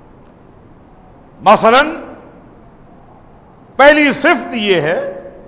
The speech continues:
کہ غوث وہ ہستی ہے، وہ ذات ہے جس کی طاقت اور قوت لامحدود ہو،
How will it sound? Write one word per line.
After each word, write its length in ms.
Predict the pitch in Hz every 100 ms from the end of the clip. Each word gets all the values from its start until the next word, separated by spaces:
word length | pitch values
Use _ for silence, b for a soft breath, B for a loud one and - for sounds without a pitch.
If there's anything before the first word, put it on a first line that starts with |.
| - - - - - - - - - -
کہ 100 | 165
غوث 440 | 151 233 285 277 233
وہ 100 | 226
ہستی 460 | 240 - 311 247
ہے، 120 | 143 104
وہ 160 | 208 208
ذات 340 | 208 269 302 196
ہے 120 | 123 95 -
جس 180 | 180 -
کی 140 | 208
طاقت 440 | - 233 254 254
اور 80 | 240 196
قوت 440 | 226 285 302 302 -
لامحدود 600 | 160 180 180 147 165 135
ہو، 300 | 101 -